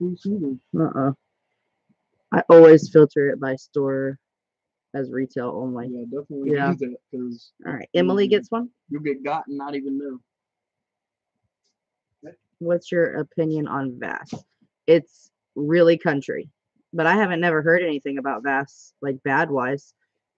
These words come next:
Speaker 2: Um, private message me Vass so I can remember to look into it.
Speaker 1: I ain't never even heard of it.
Speaker 2: It's, it's country.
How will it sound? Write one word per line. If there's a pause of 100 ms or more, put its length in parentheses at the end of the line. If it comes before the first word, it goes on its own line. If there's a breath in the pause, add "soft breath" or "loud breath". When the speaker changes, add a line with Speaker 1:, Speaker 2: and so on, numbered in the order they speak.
Speaker 2:
Um, (640 soft breath)
private
message
me
Vass
so
I
can
remember
to
look
into
it. (540)
Speaker 1:
I
ain't
never
even
heard
of
it. (180)
Speaker 2:
It's,
it's
country.